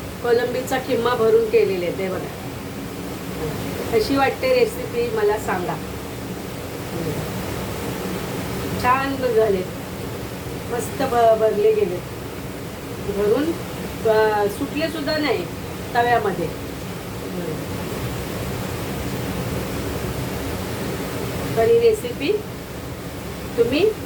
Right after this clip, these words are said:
शेवटपर्यंत बघत राहा. तुम्ही शेवटपर्यंत बघितली तर तुम्हाला समजेल ही रेसिपी मी कशी बनवली.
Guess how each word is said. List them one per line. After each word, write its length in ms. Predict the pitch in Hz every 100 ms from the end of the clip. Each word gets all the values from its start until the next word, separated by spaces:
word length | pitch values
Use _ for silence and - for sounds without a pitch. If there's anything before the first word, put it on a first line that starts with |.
| -
शेवटपर्यंत 760 | 233 233 240 - 247 233 226 269 349 415 - - - 196
बघत 380 | 214 220 240 240
राहा. 300 | 220 180 175 165 -
तुम्ही 180 | 440 - -
शेवटपर्यंत 720 | 240 226 - 240 233 233 226
बघितली 500 | 226 415 - 262 508
तर 60 | 254 -
तुम्हाला 300 | 233 226 233
समजेल 440 | - 202 196 214
ही 120 | 208
रेसिपी 400 | 196 185 214 208
मी 180 | 208 269 403 - - - 294
कशी 260 | 302 143
बनवली. 720 | 196 175 160 156 156 156 -